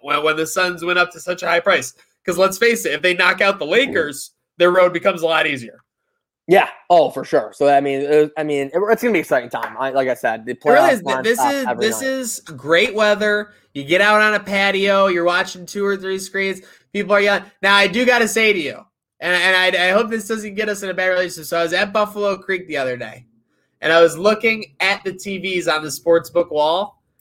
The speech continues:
Speaker 2: Okay.
Speaker 1: and I glanced slightly to the right at the bar, and the T V was nine seconds ahead, and I saw a goal on a bar T V before it happened in the sportsbook. Now, I don't think this typically happens.
Speaker 2: Nine
Speaker 1: I, I,
Speaker 2: seconds?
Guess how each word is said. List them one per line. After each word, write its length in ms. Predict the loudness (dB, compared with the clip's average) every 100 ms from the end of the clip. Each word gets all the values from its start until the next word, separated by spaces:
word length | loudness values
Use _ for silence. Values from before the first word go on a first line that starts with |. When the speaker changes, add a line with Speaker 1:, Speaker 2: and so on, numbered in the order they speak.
| -6
Speaker 2:
Okay. 160 | -6 0
Speaker 1:
and 100 | 2
I 140 | 2
glanced 580 | 2 2 2 0 -4 -10
slightly 540 | -8 0 2 2 2
to 80 | 2
the 140 | 2 2
right 360 | 2 0 -2 -8 _ _ _ _ _ _ _ _ -4
at 160 | -4 -2
the 100 | -2
bar, 640 | 2 4 2 0 -6 -12 _ -20 -20 -20 -6
and 120 | -4
the 100 | -2
T 300 | -4 -4 -4
V 240 | -2 -4 -4
was 580 | 0 2 2 2 -2 -14
nine 420 | -2 0 2 0 -4
seconds 400 | -4 -4 -4 -6
ahead, 360 | -2 0 0
and 180 | -2 0
I 140 | 0 0
saw 360 | 0 0 0
a 40 | -4
goal 720 | 2 4 6 4 0 -2 -4
on 200 | 0 0
a 80 | 0
bar 340 | 2 4 4
T 240 | 2 -6 -8
V 220 | -6 -6
before 340 | -8 -4 0
it 80 | 0
happened 320 | 0 -2 -6
in 60 | -14
the 80 | -14
sportsbook. 560 | -8 -8 -8 -12 -20 _ _ _ _ -2
Now, 80 |
I 80 | 2
don't 180 | 4 4
think 160 | 2 -2
this 160 | -6
typically 420 | 0 0 0 -4 -4
happens. 640 | -4 -6 -20 _ -20 -20 _ _ _ _ _ -4
Speaker 2:
Nine 400 | 0 2 4 4
Speaker 1:
I, 60 |
I, 100 | 4
Speaker 2:
seconds? 600 | 4 0 0 -4 -6 -20